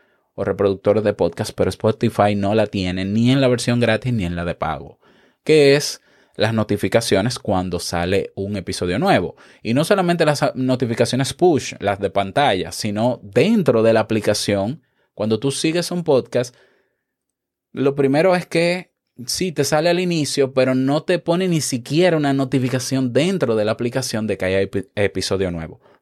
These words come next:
Por lo menos hasta este momento, cuando yo grabo este episodio,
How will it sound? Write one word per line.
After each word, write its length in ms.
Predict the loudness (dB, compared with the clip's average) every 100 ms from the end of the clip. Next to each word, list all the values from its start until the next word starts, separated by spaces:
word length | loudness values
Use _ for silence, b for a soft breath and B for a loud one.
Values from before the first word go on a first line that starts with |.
| 0
Por 240 | 4 6
lo 140 | 4 4
menos 440 | 4 4 2 0
hasta 380 | -4 -4 -6 -4
este 240 | -4 -2
momento, 540 | 0 2 2 0 -4 -6
cuando 320 | -6 -4 -4
yo 200 | -2 0
grabo 440 | 2 2 4 2
este 240 | 0 0 0
episodio, 640 | -2 -2 2 2 0 -8